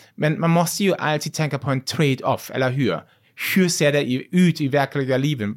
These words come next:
Du måste vara pragmatisk. Om jag till exempel har en person som säger, "Jag, jag är helt enkelt mörkrädd. Jag blir jätteorolig." Där kommer den personen inte sova överhuvudtaget.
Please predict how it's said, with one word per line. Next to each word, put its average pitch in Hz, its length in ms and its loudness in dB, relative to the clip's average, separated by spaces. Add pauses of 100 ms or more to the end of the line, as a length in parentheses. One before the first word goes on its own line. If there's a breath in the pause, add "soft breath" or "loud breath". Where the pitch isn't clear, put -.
(120)
Du 147 100 -2
måste 143 260 0
vara 139 180 2
pragmatisk. - 840 -2 (200 loud breath)
Om 147 280 0
jag 202 240 2
till 151 140 -2
exempel 117 400 -4
har 113 100 -2
en 113 100 -4
person 123 300 -4
som 120 120 -8
säger, 120 260 -2 (260 loud breath)
"Jag, - 200 -4
jag 143 300 0
är 180 140 -2 (120)
helt - 280 -4
enkelt 117 440 -6 (140 soft breath)
mörkrädd. 139 720 -2 (640 loud breath)
Jag 139 440 0
blir 151 260 4
jätteorolig." 151 1120 0
Där 190 100 2
kommer 180 240 2
den 165 120 2
personen 160 360 0
inte 160 240 -4
sova 143 240 0
överhuvudtaget. 151 960 0